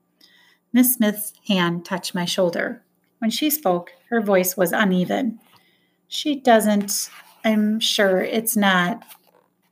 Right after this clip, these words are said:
She stopped walking and turned to face me. "I don't know what to say," she said after a pause. "I don't want to tell you a lie, and I don't know the truth." It was maybe the most honest thing anyone had ever said to me.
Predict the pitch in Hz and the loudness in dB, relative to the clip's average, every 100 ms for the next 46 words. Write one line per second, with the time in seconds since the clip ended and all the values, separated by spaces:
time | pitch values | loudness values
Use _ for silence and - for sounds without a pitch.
0 | _ - 233 - 262 269 214 175 175 185 | _ -4 -4 2 2 4 2 0 0 -2
1 | 208 220 185 - 185 170 185 175 - 247 | -2 -2 -4 -2 -4 -2 -2 -2 -2 -4
2 | 277 269 _ _ _ _ _ _ _ _ | -8 -10 _ _ _ _ _ _ _ _
3 | - 226 254 233 202 196 202 - 175 175 | -2 4 6 6 4 2 -2 2 2 2
4 | 220 - - 104 208 196 196 180 - 180 | -4 -4 -4 -4 -4 -6 -6 -6 -4 -4
5 | 180 185 - _ _ _ _ - 233 254 | -2 -4 -8 _ _ _ _ -4 4 6
6 | 269 269 269 214 202 214 196 180 175 175 | 8 6 6 2 4 4 4 2 2 0
7 | 170 - _ _ 202 185 190 185 214 185 | -4 -8 _ _ -2 0 0 0 0 0
8 | 185 - 202 190 190 - _ _ _ _ | -2 -4 -6 -6 -8 -18 _ _ _ _
9 | _ _ _ - 240 233 202 190 202 196 | _ _ _ 2 4 6 4 4 4 2
10 | 185 175 226 208 247 247 196 185 214 190 | 0 0 0 4 4 2 0 0 0 0
11 | 196 196 185 185 175 185 180 170 170 175 | 2 0 0 0 0 -2 -2 -4 -4 -4
12 | 170 170 | -2 -2